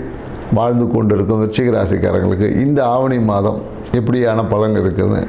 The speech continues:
அப்படி தான் நம்ம பார்க்க போறோம். இந்த ஆவணி மாதத்துல பார்த்தீங்கன்னு வச்சுக்கங்களேன், சூப்பரான ஆவணி மாதம் தான் சொல்லுவோம்.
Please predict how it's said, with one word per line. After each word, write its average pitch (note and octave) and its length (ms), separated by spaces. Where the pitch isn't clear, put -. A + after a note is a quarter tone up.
அப்படி G2+ 220
தான் G#2+ 100
நம்ம G2+ 140
பார்க்க E2+ 260
போறோம். D#2 260
இந்த C#3+ 160
ஆவணி D#3+ 340
மாதத்துல C#3 520
பார்த்தீங்கன்னு B2 360
வச்சுக்கங்களேன், A#2 560
சூப்பரான B2 600
ஆவணி A2 360
மாதம் G2 380
தான் G#2 120
சொல்லுவோம். F2 320